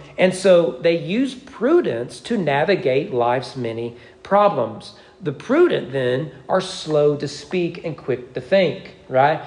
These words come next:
We get this in, in, in James, which I failed to put it up there, I guess. Uh, James one nineteen, "Know this, my beloved brothers, let every person be quick to hear, slow to speak,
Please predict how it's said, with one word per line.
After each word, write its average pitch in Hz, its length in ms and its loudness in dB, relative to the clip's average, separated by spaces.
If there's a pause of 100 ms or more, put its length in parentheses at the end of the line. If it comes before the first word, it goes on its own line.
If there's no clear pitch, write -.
(220)
We 147 80 -6
get 220 160 0
this 190 180 0
in, 151 160 -4
in, 143 240 -2
in 139 180 -4
James, 147 440 0
which 143 200 -2
I 139 140 -2
failed 151 240 2
to 139 80 -2
put 135 140 -4
it 127 80 2
up 135 100 4
there, 123 160 2
I 120 60 2
guess. 135 340 2 (260)
Uh, - 60 -6
James 185 320 2
one 180 140 4
nineteen, 165 400 0
"Know 208 260 6
this, 240 320 2
my 160 140 0
beloved 135 420 -2
brothers, 123 420 -2 (280)
let 165 340 2
every 240 400 2
person 165 540 0
be 143 180 -6
quick - 360 0
to 254 120 0
hear, 143 500 0 (380)
slow 180 540 4
to 233 100 -2
speak, - 640 -8